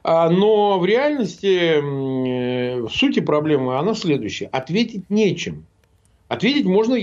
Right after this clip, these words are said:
ядерным ударом тактическим, но это невозможно, а он исключен.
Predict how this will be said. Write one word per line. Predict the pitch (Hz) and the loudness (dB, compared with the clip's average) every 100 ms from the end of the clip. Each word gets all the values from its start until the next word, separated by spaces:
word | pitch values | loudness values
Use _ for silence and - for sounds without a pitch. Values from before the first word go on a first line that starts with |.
| 160 147 - - 170 | -6 -16 -20 -20 -8
ядерным | 147 180 202 196 190 | -2 0 0 0 -2
ударом | 151 113 98 95 | 0 -2 -4 -8
тактическим, | 120 - 95 - 87 92 104 _ - | -10 -10 -14 -16 -20 -20 -20 _ -18
но | 104 110 113 131 | -12 -6 0 0
это | 214 | 2
невозможно, | 208 202 170 123 104 101 | 2 2 0 -2 -4 -8
а | 120 | -10
он | 151 151 | -6 -6
исключен. | 143 170 170 - | -6 -8 -8 -12